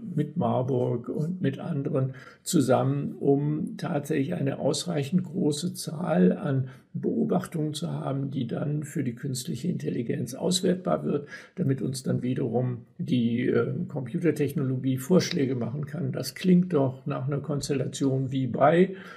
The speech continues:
und dann, ähm, machen nicht mehr die Studierenden den Vorschlags-, die Vorschlagsliste, woran man alles denken muss,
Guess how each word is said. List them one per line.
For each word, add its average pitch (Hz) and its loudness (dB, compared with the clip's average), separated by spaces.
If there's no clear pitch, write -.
und 135 0
dann, 131 0
ähm, 147 -2
machen 139 -2
nicht 131 -2
mehr 135 2
die 131 -2
Studierenden 147 0
den 127 -4
Vorschlags-, 139 -2
die 175 0
Vorschlagsliste, 139 0
woran 131 -2
man 127 0
alles - -4
denken 135 -2
muss, 127 -4